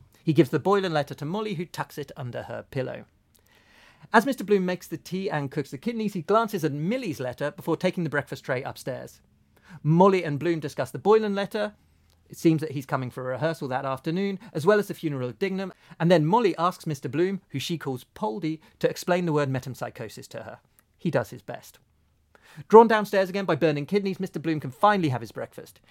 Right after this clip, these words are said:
As he eats, he reads Millie's letter properly. He reflects with a certain melancholy on her progression to adulthood before being distracted by a gentle loosening of his bowels. He makes his way to the outhouse.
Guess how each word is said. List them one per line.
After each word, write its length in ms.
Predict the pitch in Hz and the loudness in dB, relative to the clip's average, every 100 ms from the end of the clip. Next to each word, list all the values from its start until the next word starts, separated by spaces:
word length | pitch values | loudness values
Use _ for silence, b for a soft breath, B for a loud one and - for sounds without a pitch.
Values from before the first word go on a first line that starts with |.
| 160 B | -14 B
As 120 | 175 | 0
he 80 | 190 | 0
eats, 380 | 160 220 - - | -2 -4 -6 -8
he 120 | 139 | -4
reads 260 | 143 135 | -4 -4
Millie's 240 | 139 123 117 | -6 -6 -8
letter 200 | 117 - | -10 -10
properly. 460 | - 120 120 117 - _ | -12 -12 -12 -18 -20 _
He 120 | - | -2
reflects 400 | 156 160 180 185 | 0 2 2 2
with 100 | 156 | -2
a 40 | 143 | -4
certain 300 | - 143 139 | -2 -2 0
melancholy 460 | 170 196 185 196 | 0 0 -2 -4
on 140 | 190 151 | -4 -2
her 120 | 135 | -4
progression 600 | 127 123 - 143 - 120 | -6 -10 -6 -6 -6 -10
to 180 | - - | -2 2
adulthood 400 | 196 190 180 185 - b | 2 0 -6 -10 -14 b
before 200 | - 208 | 4 6
being 160 | 226 214 | 6 0
distracted 460 | - 185 - 147 | 0 2 2 0
by 220 | 156 139 | 2 0
a 160 | 151 147 - | 0 -6 -6
gentle 400 | 247 240 - 185 | -6 -6 -2 -2
loosening 480 | 147 139 135 127 135 | -2 -4 -6 -8 -8
of 160 | 131 113 | -10 -12
his 180 | 113 110 | -14 -8
bowels. 540 | 127 123 113 110 - - - B B | -4 -4 -8 -16 -20 -20 -20 B B
He 140 | 160 | 4
makes 160 | 175 202 | 6 6
his 120 | 156 | 4
way 100 | 147 | 2
to 100 | 135 | 2
the 120 | 135 | 2
outhouse. 500 | 139 135 120 110 - | 2 2 -4 -14 -20